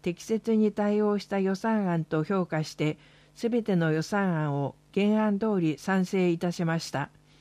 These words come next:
令和五年度予算は編成方針として、第二次実行計画の総仕上げとともに、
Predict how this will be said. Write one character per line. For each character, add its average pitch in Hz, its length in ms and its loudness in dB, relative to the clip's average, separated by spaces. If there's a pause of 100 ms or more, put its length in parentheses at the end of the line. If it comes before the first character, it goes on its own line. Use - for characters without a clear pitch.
(760)
令 214 180 4
和 220 160 4
五 202 160 2
年 208 220 4
度 208 160 2
予 214 120 4
算 180 280 2
は 156 240 0 (160)
編 214 200 2
成 226 280 2
方 233 240 0
針 175 240 0
と 165 160 -2
し - 100 -8
て、 160 240 -2 (400)
第 220 220 0
二 208 180 2
次 165 180 0
実 156 220 -2
行 208 220 2
計 214 240 0
画 175 260 -4
の 156 220 -2
総 214 320 -2
仕 240 140 -4
上 226 120 0
げ 180 140 0
と 160 160 -2
と 160 120 -2
も 156 140 0
に、 156 220 -2